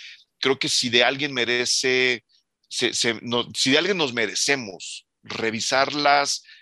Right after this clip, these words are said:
entendamos más, entendamos menos, ¿no? Sepamos más o menos de su vida, es la de, la de Spielberg, ¿no? No hay un cineasta en Estados Unidos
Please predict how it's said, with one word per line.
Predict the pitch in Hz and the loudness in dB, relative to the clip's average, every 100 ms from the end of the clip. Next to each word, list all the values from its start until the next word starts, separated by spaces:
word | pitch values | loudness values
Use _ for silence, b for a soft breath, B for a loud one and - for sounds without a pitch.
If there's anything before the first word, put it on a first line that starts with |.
| B B _ _ _ _ _ - | B B _ _ _ _ _ -8
entendamos | 131 117 135 139 147 123 | -4 0 2 2 0 -2
más, | 135 135 139 - | 0 2 2 0
entendamos | 120 120 113 120 120 107 | -4 -6 -2 -2 -2 -6
menos, | 117 123 123 120 117 117 110 | 0 0 0 -4 -6 -8 -8
¿no? | 113 120 | -8 -4
Sepamos | 120 - 131 135 113 | -2 2 2 0 -2
más | 135 127 - | 0 0 -4
o | |
menos | 123 127 123 | -6 -6 -6
de | 107 | -6
su | - 101 | -8 -8
vida, | 113 117 120 131 B B B B _ | -8 -4 -2 -2 B B B B _
es | 123 139 | -2 0
la | 156 165 | 2 2
de, | 156 143 139 123 | 2 2 0 0
la | 127 | -2
de | 120 | -4
Spielberg, | - - 175 170 113 - - | -10 -12 -8 -6 -6 -8 -14
¿no? | 110 120 123 | -8 -6 -6
No | 123 135 | -2 2
hay | 147 156 160 147 | 4 4 2 -4
un | 139 143 143 143 | -12 -14 -14 -10
cineasta | - 117 117 117 127 - 135 | -6 -4 0 0 0 0 -2
en | 127 | -2
Estados | 107 - 120 120 - | -4 -2 -2 -2 -8
Unidos | 117 127 123 120 - | -8 -8 -6 -6 -8